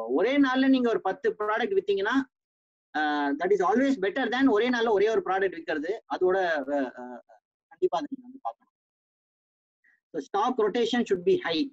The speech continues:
very, very important. Speed of transaction. So நான் ஜெனரலா என்ன சொல்லுவேன் அப்படின்னா, இன்னைக்கு ஒரு பொருளை வித்துட்டீங்களா,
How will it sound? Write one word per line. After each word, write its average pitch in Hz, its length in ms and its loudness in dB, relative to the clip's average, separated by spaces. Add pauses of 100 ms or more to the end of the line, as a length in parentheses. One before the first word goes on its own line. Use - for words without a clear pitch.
very, 180 180 4
very 185 200 4
important. 139 360 -2 (120)
Speed 254 140 -2
of 226 80 -2
transaction. 151 500 -6 (380)
So 185 100 -6
நான் 190 220 0
ஜெனரலா 247 320 2
என்ன 247 280 2
சொல்லுவேன் 214 360 4
அப்படின்னா, 185 280 0 (460)
இன்னைக்கு 220 760 4
ஒரு 196 220 6
பொருளை 277 260 2
வித்துட்டீங்களா, 208 500 4